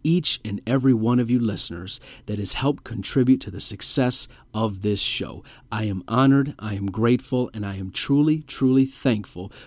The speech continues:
for all of the love and the support and the listenership that each and every one of you has given on a weekly basis. I promise you, I guarantee you,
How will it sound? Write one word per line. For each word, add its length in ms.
for 160
all 160
of 80
the 80
love 400
and 120
the 60
support 560
and 160
the 60
listenership 680
that 160
each 320
and 100
every 180
one 220
of 100
you 120
has 180
given 400
on 160
a 60
weekly 580
basis. 600
I 80
promise 600
you, 160
I 80
guarantee 720
you, 260